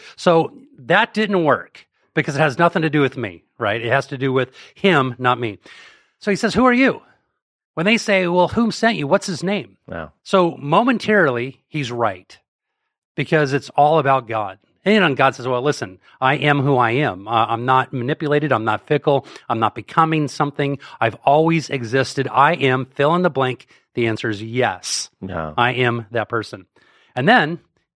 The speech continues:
Speaker 1: he says, "They're not gonna listen to me," in chapter four, verse one. And in essence, he's calling God a liar,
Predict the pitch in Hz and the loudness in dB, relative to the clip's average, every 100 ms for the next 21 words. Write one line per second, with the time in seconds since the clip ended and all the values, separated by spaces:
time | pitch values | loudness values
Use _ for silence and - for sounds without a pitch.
0 | _ _ 139 131 143 131 127 127 - _ | _ _ -10 0 2 2 0 -6 -14 _
1 | _ _ _ _ _ - 139 151 - 143 | _ _ _ _ _ -2 2 2 2 0
2 | 131 139 - 117 98 98 98 127 - 117 | 2 0 -2 -6 -8 -12 -8 -6 -6 -4
3 | 120 107 101 - 110 101 90 _ _ _ | -4 -2 -4 -6 -8 -8 -10 _ _ _
4 | _ _ 160 160 156 220 262 165 151 - | _ _ 0 0 2 2 2 -2 -4 -6
5 | 160 - - 170 208 220 165 160 156 135 | -8 -8 -2 2 4 2 2 2 2 -2
6 | 127 127 101 | -2 -4 -8